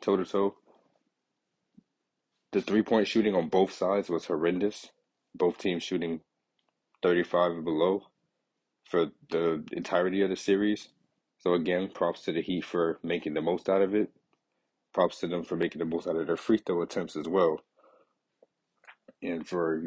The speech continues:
being able to not stop Jalen Brunson, but to contain him to a, to a fault, I guess.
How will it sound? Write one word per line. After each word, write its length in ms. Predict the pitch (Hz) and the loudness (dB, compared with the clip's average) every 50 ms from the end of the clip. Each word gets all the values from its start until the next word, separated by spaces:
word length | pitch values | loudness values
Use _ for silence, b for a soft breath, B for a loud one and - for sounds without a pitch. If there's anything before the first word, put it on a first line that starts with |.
| 80 - 82 | -6 -6 -4
being 280 | 95 92 92 90 87 | -2 -2 -2 0 0
able 220 | 95 95 82 95 87 | 0 0 0 -2 -2
to 300 | - - 90 87 85 85 - - - _ _ _ _ _ _ _ _ _ _ _ _ _ _ _ _ _ _ _ _ _ _ _ _ - | -2 0 0 0 0 -2 -4 -8 -20 _ _ _ _ _ _ _ _ _ _ _ _ _ _ _ _ _ _ _ _ _ _ _ _ -6
not 220 | 90 95 107 - - | 0 2 2 2 2
stop 420 | - - 101 92 - - - - - | 2 4 4 4 4 2 -4 -12 -6
Jalen 280 | - 90 82 80 80 78 | -4 -2 -2 -2 -4 -4
Brunson, 280 | 80 82 80 - 82 78 | -4 -4 -4 -4 -4 -4
but 180 | 82 80 - - | -4 -4 -4 -8
to 140 | - - | -16 -6
contain 380 | - 98 90 - - 98 101 95 | 0 0 0 4 4 4 4 4
him 160 | 90 82 76 | 2 -4 -8
to 240 | - - 82 78 78 | -4 -2 -2 -2 -2
a, 360 | 78 - - _ _ _ - - | -4 -6 -10 _ _ _ -8 -4
to 100 | 92 82 | -2 -2
a 60 | 78 | -2
fault, 360 | - - 92 87 87 - - | 0 2 4 4 4 2 -2
I 60 | - 90 | -4 -2
guess. 340 | 87 101 101 92 - - | 0 2 0 0 -2 -8